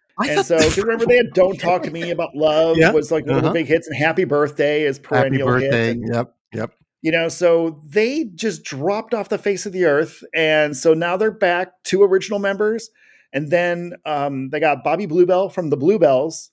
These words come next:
Speaker 2: which I also just started recently catching up with some of their indie rock, you know, that was really big in England and kind of big on college radio over here, and then Bernard Butler of Suede. So the four of them,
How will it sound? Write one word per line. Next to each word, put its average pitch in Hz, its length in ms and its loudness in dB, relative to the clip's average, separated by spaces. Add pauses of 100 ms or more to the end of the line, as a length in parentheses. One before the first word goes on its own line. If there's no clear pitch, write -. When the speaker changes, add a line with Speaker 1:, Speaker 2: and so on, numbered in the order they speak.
Speaker 2:
which 135 480 -4
I 139 100 -2
also 156 260 -2
just 135 160 -12
started 131 260 -2
recently 127 380 -4
catching 123 360 -2
up 123 140 -2
with 123 100 -4
some 131 180 -2
of 113 60 -2
their 156 440 0 (180)
indie 143 260 0
rock, 120 380 -2
you 131 100 -6
know, 117 200 0
that 127 80 -4
was 123 160 -8
really 165 160 2
big 139 240 2
in 135 240 -2 (200)
England 127 520 0
and 113 180 -2
kind 135 140 -2
of 117 160 -6
big 131 160 -2
on 123 100 -4
college 123 380 -2
radio 117 440 -8
over 113 140 -16
here, 113 300 -12 (440)
and 143 120 -4
then 165 120 -2
Bernard 165 360 -4
Butler 160 320 0
of 127 100 -4
Suede. 175 460 -6 (220)
So 151 180 -2
the 139 80 -2
four 214 300 0
of 214 80 4
them, 165 400 -2